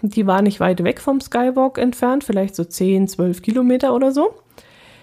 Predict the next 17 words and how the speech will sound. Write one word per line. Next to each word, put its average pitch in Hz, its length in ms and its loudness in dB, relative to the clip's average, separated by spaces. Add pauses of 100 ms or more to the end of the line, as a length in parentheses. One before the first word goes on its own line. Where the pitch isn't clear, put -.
(240)
Die 196 280 2
Höhle 247 360 4
liegt 226 400 0
nur 214 360 4
hundert 226 320 2
Meter 214 220 2
von 202 160 -2
einem 185 160 0
Parkplatz 214 420 -4
an 190 120 0
der 185 60 2
Bundesstraße 262 600 0
entfernt 277 420 -2
und 226 160 0
kostet 202 460 -2
keinen 175 360 0
Eintritt. 180 640 -2